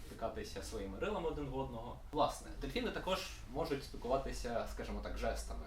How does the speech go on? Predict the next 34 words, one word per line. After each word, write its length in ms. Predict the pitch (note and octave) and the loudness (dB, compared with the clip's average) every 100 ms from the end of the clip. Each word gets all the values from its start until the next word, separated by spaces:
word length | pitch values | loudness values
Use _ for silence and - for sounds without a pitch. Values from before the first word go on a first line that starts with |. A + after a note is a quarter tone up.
| - | -6
Вони 200 | C3 E3+ | -2 0
можуть 380 | C3+ B2+ G#2 - | 2 0 -2 -4
там 80 | - | -6
ставати 380 | - A#2 A2+ A2 | -2 -2 0 -2
в 60 | |
різні 240 | - - G2+ | -2 -4 -2
пози, 640 | E3 C#3+ E3+ D#3 D3+ D3 C#3 A#2 | 0 2 2 2 2 2 2 -2
міняти 400 | A2+ A2+ A2 - | -2 -2 -2 -4
там 140 | G2+ | -6
розташування 480 | G2 - - A#2 G2+ - | -6 -4 -2 0 0 -2
плавців, 420 | A2 - F#3 D#3+ | -4 -2 -4 -2
демонструвати 580 | B2 A2 - C#3 B2 C#3 | -2 -4 -2 0 0 0
один 220 | B2+ B2 | -2 -2
одному. 360 | A#2+ A2 G#2+ A2+ | -4 -4 -4 -4
В 100 | - | -2
тому 160 | G#3+ | -2
числі 240 | - - C#3+ | -2 -4 -2
було 180 | C3 | -2
показано, 460 | - - D#3 C#3+ A#2+ | -2 0 0 0 -4
що 360 | - C#3 B2+ B2 - - - - - - - - - - | -4 -4 -2 -4 -8 -12 -12 -12 -12 -10 -12 -12 -14 -4
вони 220 | C#3 C#3+ C#3 | 2 4 4
можуть, 420 | C3+ B2+ A#2+ - - | 2 0 -4 -8 0
е, 380 | A2+ A2+ A2 G#2+ G#2+ - - - | 4 6 6 2 0 -6 -12 -12
спілкуватися 540 | - C3+ C3 B2 A2+ | -4 0 2 0 -2
один 200 | A#2+ A#2+ | -2 -2
з 60 | A#2 | 0
одним, 240 | G#2+ G2+ | 0 -2
відкриваючи 460 | - - A#3+ C#3+ - | -6 -6 -4 -4 -6
таку, 160 | - B2 | -8 -8
е, 720 | - - - A2+ A2 A2 A2+ G#2+ - - | -8 -12 -12 -6 -2 0 0 -4 -12 -8
так, 260 | A#2+ - - - - - | -8 -8 -10 -12 -12 -8
рот, 280 | - G#3+ A3+ | 0 2 2
щоби, 520 | - E3 E3 D3+ D3+ | 0 2 6 8 10
е, 100 | D3 | 8